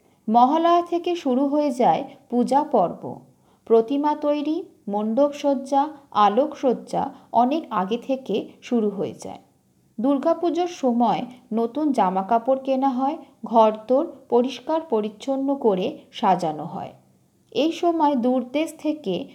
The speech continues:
সকলে বাড়িতে ফিরে আসেন। দেবী দুর্গার দশটি হাত, প্রত্যেক হাতে থাকে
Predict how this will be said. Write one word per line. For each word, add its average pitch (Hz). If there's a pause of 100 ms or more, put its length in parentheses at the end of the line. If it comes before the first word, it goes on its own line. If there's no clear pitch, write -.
(100)
সকলে 262
বাড়িতে 175
ফিরে 196
আসেন। - (560)
দেবী 262
দুর্গার 302 (280)
দশটি 196
হাত, 214 (320)
প্রত্যেক 269 (120)
হাতে 202
থাকে 269